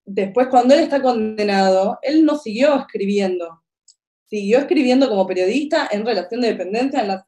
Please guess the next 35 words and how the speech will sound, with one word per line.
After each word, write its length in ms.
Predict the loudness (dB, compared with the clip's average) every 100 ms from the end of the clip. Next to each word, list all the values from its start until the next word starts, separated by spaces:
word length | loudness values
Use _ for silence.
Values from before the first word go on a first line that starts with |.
| -18
en 160 | -16
los, 160 | -16 -16 -16
en 180 | -12 -8
tela, 420 | -2 2 4 2
en 220 | 0 -4 -4
D 120 | -4
P 220 | -2 -2
A, 260 | 0 -2 -6 _ _ _ _ _ _ _
pero 140 | -8 -4
él 140 | 0
no 180 | 0 -2
siguió 240 | -4 -2
escribiendo, 640 | -2 -2 -4 -4 -4 -6 -10
no 160 | -6 -4
solo 240 | 2 2
por 100 | 2
el 120 | 0
esfuerzo 520 | -2 -4 0 0 -2 -4
que 80 |
le 120 | -4 -4
causaba, 880 | -6 -8 -6 -2 -2 -4 -6 -8 -8
este, 760 | -12 -12 -14 _ -12 -8 -4 -6
esto 280 | -6 -8
de 160 | -6 -8
llevar 400 | -10 -8 -2 0
a 100 | 0
ca-, 340 | -2 -4 -6 -10
a 200 | -12 -12 -12 -14
llevar 320 | -8 0 0
adelante 520 | 0 -2 -2 -2 -2 -2
la 140 | -2
causa, 600 | 0 0 -2 -6 -6 -8 _ _ _ _ _ _ _
sino 300 | -6 -2 -2
también 400 | -2 -2 0 0
porque, 1000 | 0 -4 -4 -2 0 0 -2 -4 -6 -8